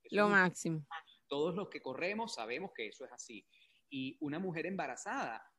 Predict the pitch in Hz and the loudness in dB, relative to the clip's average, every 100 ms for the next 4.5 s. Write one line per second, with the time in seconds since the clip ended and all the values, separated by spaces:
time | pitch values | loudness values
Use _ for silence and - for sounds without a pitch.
0 | _ 123 123 127 135 156 143 120 120 147 | _ -6 -4 -4 -6 -8 -8 -8 -8 -8
1 | 131 131 131 147 - 185 175 135 - 156 | -8 -10 -8 -8 -10 -10 -8 -10 -6 -4
2 | 131 - 175 220 151 117 104 _ - 175 | -6 -8 -8 -8 -8 -10 -12 _ -16 -12
3 | 175 - 247 208 147 131 - 127 160 139 | -12 -8 -6 -6 -4 -6 -8 -10 -10 -8
4 | 110 135 135 139 | -10 -10 -10 -10